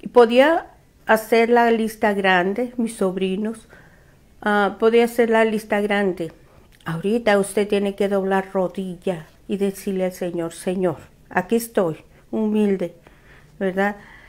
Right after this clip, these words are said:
Y le estoy pidiendo por esto". Mi nuera, le digo a mi esposo ayer,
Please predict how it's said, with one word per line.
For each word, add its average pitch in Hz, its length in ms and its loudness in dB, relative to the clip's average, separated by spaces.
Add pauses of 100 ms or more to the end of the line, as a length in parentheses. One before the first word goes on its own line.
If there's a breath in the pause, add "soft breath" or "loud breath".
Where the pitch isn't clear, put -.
(240 loud breath)
Y 202 240 -2
le 202 120 0
estoy 208 260 0
pidiendo 202 640 -4
por 180 180 -4
esto". 165 300 -8 (520 loud breath)
Mi 220 220 0
nuera, 208 460 2 (1000)
le 202 200 4
digo 202 160 4
a 208 40 2
mi 214 120 -2
esposo 190 480 0
ayer, 208 420 2